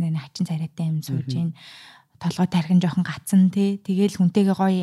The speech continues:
Speaker 1: яриа өрнүүлэх ёстой гэл жоохон тийм юмнууд л гарсан.
Speaker 2: Мм.
Speaker 1: Тий.
Speaker 2: За, ойлголоо. Маш гоё, гоё хэсгүүд гарч ирж байна шүү. Энэ яриа маань
Speaker 1: <laughs>
Speaker 2: нэлийн баялаг болж байна. Тэгээ дөрөв нөгөө хувцлалт ялсан болохоор би бас сонсогч нарт хэлэх гээд алгаа. <laughs> Би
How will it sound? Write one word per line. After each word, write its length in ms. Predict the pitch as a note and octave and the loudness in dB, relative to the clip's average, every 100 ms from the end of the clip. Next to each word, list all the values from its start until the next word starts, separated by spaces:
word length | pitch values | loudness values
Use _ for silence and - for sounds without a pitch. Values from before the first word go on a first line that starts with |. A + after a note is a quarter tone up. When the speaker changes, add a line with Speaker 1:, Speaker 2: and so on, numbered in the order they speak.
| E3 | -4
Speaker 1:
яриа 160 | F3 E3+ | -6 -6
өрнүүлэх 340 | E3 E3+ - | -6 -6 -8
ёстой 320 | - - F3 E3 | -18 -14 -12 -10
гэл 220 | E3+ - - - _ _ _ _ _ _ - | -12 -14 -20 -20 _ _ _ _ _ _ -2
жоохон 260 | C#4+ C4 | 6 8
тийм 160 | G#3 F3+ D#3+ | 8 6 4
юмнууд 220 | D#3 - | 0 -4
л 140 | - - | -16 -18
гарсан. 460 | - - - D3+ _ _ _ _ _ | -14 -12 -10 -12 _ _ _ _ _
Speaker 2:
Мм. 200 | B2+ A2+ - | -12 -12 -12
Speaker 1:
Тий. 220 | F3+ D#3 _ - | -10 -10 _ -18
Speaker 2:
За, 400 | - C3 C#3 B2+ | -6 -2 0 -2
ойлголоо. 380 | B2+ - A2 A2 | -4 -12 -12 -8
Маш 180 | C3 C#3 | -6 0
гоё, 160 | C#3 C3 | 2 4
гоё 140 | B2+ | 2
хэсгүүд 300 | - - C3+ | 0 -4 -2
гарч 240 | B2+ B2 C#3+ | -2 0 0
ирж 140 | B2+ | 4
байна 160 | E3 D3 | 4 6
шүү. 140 | A3 D3 | 6 6
Энэ 160 | B2+ A#2 | 6 4
яриа 180 | A#2 B2 | 2 2
маань 180 | A#2+ G#2+ - - B3 | 0 -4 -8 0 2
Speaker 1:
<laughs> 320 | - _ _ B2 | 2 _ _ -6
Speaker 2:
нэлийн 300 | B2+ C#3+ B2 | -2 0 2
баялаг 300 | A#2+ A#2+ A2 G2+ | 0 0 -2 -4
болж 80 | - | -8
байна. 100 | G#2+ _ _ - _ _ _ | -12 _ _ -20 _ _ _
Тэгээ 160 | E3 D3 | 4 6
дөрөв 180 | F#3 G3 | 4 4
нөгөө 140 | D#3 C3 | 2 2
хувцлалт 520 | D#3+ - - A#3 - | 0 -2 -2 -2 2
ялсан 400 | C#3 - D3 C3+ | 0 2 0 0
болохоор 240 | B2+ C3+ A#2+ | 0 -2 0
би 80 | C3+ | 0
бас 160 | B2+ | 0
сонсогч 480 | - B2 B2+ B2 - C#3 | 0 -2 0 -2 0 0
нарт 100 | - | 4
хэлэх 180 | C#3 B2 E3+ | 4 4 2
гээд 120 | D#3+ D3+ | 4 2
алгаа. 1000 | F#3 G3 F#3 G#3 D#4 A3 A3+ G3+ A3 - _ - | 2 2 2 2 0 0 -2 0 -4 -4 _ 0
<laughs> 340 | A#3+ A#3 G3+ | 0 2 2
Би 140 | E3+ | 6